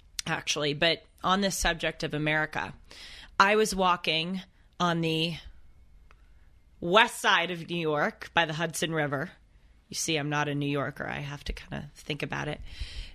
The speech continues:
And we were going downtown. I was with one of my best friends, and I looked out,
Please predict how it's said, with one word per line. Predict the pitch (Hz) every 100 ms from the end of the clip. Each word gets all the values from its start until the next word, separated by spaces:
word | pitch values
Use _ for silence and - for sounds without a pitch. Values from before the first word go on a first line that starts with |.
| -
And | 180 180 175 170
we | 180
were | 165
going | 185 220 254
downtown. | 196 175 175 - 147 147
I | 147
was | 151
with | 175
one | 160 156
of |
my | 151
best | 147 135 165 -
friends, | - 143 131 139 - - - - - 180
and | 175
I | 156
looked | 165 - -
out, | 170 151 131